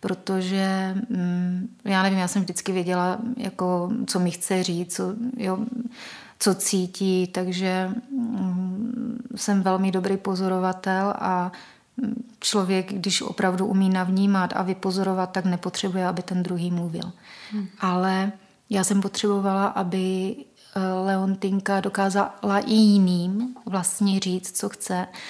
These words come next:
Speaker 1: protože jin-, jiní už ji nenacítí. A taky jsem potřebovala, aby i já jsem jí mohla říct, co po ní chci a i ostatní.
Speaker 2: Hmm.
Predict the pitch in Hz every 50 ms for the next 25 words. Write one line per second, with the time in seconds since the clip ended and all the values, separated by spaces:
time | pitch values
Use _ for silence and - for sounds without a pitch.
0 | - - - - 202 - - 190 180 180 185 185 180 175 190 202 170 180 180 185
1 | 180 196 247 214 175 185 190 190 196 196 202 208 190 180 202 202 202 202 190 190
2 | 190 190 190 - 208 196 190 190 - 208 214 262 254 - - - - - - -
3 | - - - - _ _ _ _ _ - _ - 196 185 185 185 180 180 180 185
4 | 185 - - _ _ _ _ _ _ _ _ _ _ _ _ - - - 175 165
5 | - 208 - 208 202 190 202 202 - - 202 202 196 190 196 190 196 196 196 196
6 | 202 202 202 208 208 247 - - - _ - 202 175 180 202 196 202 196 196 202
7 | 202 - - - - _ _ _ _ _ _ - 220 208 202 196 185 185 185 185
8 | - - 202 196 196 190 190 190 180 190 190 185 - 190 190 190 - 208 - -
9 | 208 196 196 196 190 - - - - 208 208 208 208 - - - - - 208 208
10 | 202 185 - - - - 190 190 - - 170 170 220